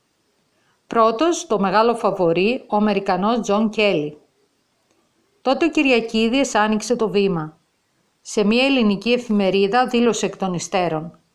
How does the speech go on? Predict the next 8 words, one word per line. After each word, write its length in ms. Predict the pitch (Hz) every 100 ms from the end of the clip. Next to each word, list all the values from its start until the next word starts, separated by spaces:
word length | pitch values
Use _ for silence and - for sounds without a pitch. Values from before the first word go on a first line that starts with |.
| _ _ _ _ _ _ _ -
"Έβλεπα 420 | 262 294 320 302
μπροστά 540 | 285 208 - 233 240
μου 160 | 262 262
δακρυσμένες 760 | 226 233 190 180 214 233 240 240
μορφές 500 | 208 190 208 220 220
πονεμένων 540 | 226 202 196 214 220
συμπατριωτών 840 | 214 185 196 196 180 180 226 202 175
μου 200 | 180